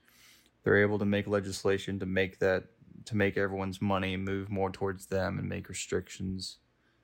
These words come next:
against, like, oil and, like, all the conservative billionaire companies who back the Republican candidates. But when Trump's in office, he can just, since he's not really, you know, friends with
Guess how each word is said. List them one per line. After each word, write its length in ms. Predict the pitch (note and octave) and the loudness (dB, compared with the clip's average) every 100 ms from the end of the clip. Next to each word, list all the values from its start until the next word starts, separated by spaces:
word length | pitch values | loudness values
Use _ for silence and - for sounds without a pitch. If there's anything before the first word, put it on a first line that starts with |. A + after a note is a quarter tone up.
| _ - | _ -6
against, 500 | G2 G2+ F#2+ F#2 - | 0 0 0 -2 -4
like, 240 | G2+ F#2 - | -4 -6 -6
oil 640 | G2+ G2 F#2+ F#2+ F#2+ F#2+ G2 | -2 0 -2 -4 -6 -8 -8
and, 180 | F#2+ | -8
like, 200 | F#2+ F2+ | -8 -8
all 100 | F2 | -4
the 60 | F2+ | -6
conservative 600 | F#2 F#2+ G#2+ G2+ G2+ G2 | -6 -2 2 2 2 -2
billionaire 400 | G#2 G2+ G2+ G2 | 0 0 0 -4
companies 520 | F#2+ G2 G2+ G2+ G2+ | -4 -8 -6 -6 -6
who 100 | - | -8
back 280 | - F2+ - | -2 -2 -2
the 80 | - | -8
Republican 760 | - - G2+ G#2 G#2 G#2 G#2 G#2+ _ _ _ _ _ _ - - _ - | -10 -6 -6 -6 -6 -6 -6 -8 _ _ _ _ _ _ -12 -12 _ -2
candidates. 680 | A2 G2 F#2 F#2+ - - - _ - - _ - | 2 4 4 0 -2 -14 -16 _ -20 -20 _ 0
But 80 | A#2 | 4
when 160 | G#2+ | 4
Trump's 300 | F#2+ B2 C#3 | 4 4 4
in 80 | G2+ | 2
office, 680 | G2 F#2+ G2 G2 - - - _ - _ _ _ _ _ | 0 0 -2 -8 -10 -14 -20 _ -20 _ _ _ _ _
he 140 | A#2+ | 4
can 100 | B2 | 4
just, 280 | G2+ F#2+ - - _ _ | 2 -2 -8 -16 _ _
since 240 | - - G#2+ | -12 -2 -2
he's 160 | G#2 G#2+ | -2 0
not 200 | A2 G#2 | 2 4
really, 540 | G#2 G2+ G2 F#2+ F#2 - - - - - - - _ - _ | 2 0 -2 -6 -8 -12 -20 -20 -18 -14 -16 -16 _ -20 _
you 120 | G#2+ | 2
know, 160 | G#2 F#2+ | 4 2
friends 440 | - A#2 A2 G#2+ | 0 0 2 0
with 520 | G#2 G2 F#2+ - - | 0 -4 -4 -10 -20